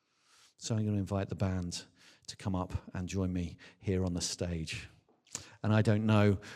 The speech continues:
where you are in your epic journey of faith when the books are written about your lives, whether you are sat on the train having had Dad ask lots of awkward questions and you're feeling really stressed and really anxious, not quite know where you're going.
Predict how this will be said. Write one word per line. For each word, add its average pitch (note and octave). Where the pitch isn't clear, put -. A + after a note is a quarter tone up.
where A2
you A2
are G#2+
in A2
your A#2
epic G2+
journey A2
of A2+
faith G2
when A2
the G#2+
books A#2+
are A#2
written A2+
about A2
your A#2+
lives, G#2
whether A2+
you A2+
are G#2
sat C3
on A2+
the A2
train A2
having A2
had G#2
Dad A2
ask G#2+
lots A2+
of G#2
awkward G#2+
questions G#2
and G#2
you're G#2
feeling G#2
really G2
stressed A2
and G#2
really G2
anxious, A2
not A2
quite G#2+
know A2
where G#2+
you're G#2
going. A#2